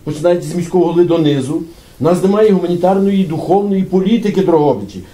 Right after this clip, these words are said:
У нас немає такої політики. Ми не знаємо, що ми маємо робити, як це робити, хто це має робити і до чого ми маємо прийти. У нас немає національного патріотичного виховання Дрогобичі.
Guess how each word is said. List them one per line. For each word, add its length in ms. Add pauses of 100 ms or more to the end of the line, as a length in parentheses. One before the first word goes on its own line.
(100)
У 40
нас 260
немає 540
такої 340
політики. 540 (200)
Ми 80
не 100
знаємо, 280
що 140
ми 100
маємо 240
робити, 460 (240)
як 340
це 80
робити, 400
хто 240
це 160
має 160
робити 360 (240)
і 60
до 120
чого 240
ми 80
маємо 200
прийти. 300 (140)
У 40
нас 160
немає 420
національного 560
патріотичного 600
виховання 540
Дрогобичі. 560